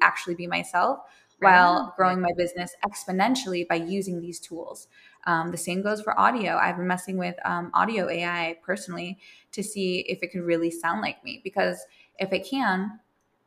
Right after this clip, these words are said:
Speaker 1: I could be putting out more content, um, in terms of, like, a solo podcast for Sex Work C E O that gives and disseminates information more effectively, but
Speaker 2: Yeah.
Speaker 1: takes me half the time. So, like, there's
Speaker 2: Hmm.
Speaker 1: so many good use cases for these things.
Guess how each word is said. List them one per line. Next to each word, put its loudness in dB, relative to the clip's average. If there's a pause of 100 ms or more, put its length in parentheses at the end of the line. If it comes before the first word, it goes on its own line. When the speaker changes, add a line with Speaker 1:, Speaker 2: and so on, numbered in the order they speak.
(180)
Speaker 1:
I 2
could -2
be -4
putting -2
out 2
more 2
content, -2 (240)
um, -2
in -4
terms -4
of, -2
like, -2
a 0
solo -2
podcast -4
for -12
Sex -12
Work -20
C -6
E 2
O 2
that -4
gives -8 (300)
and -4
disseminates -2
information -8
more -2
effectively, -4 (200)
but 2
Speaker 2:
Yeah. -2
Speaker 1:
takes -4
me -6
half -6
the -20
time. -14 (420)
So, -4
like, 2 (160)
there's -4
Speaker 2:
Hmm. -6
Speaker 1:
so 2
many -2
good 0
use -4
cases -8
for -4
these -6
things. -10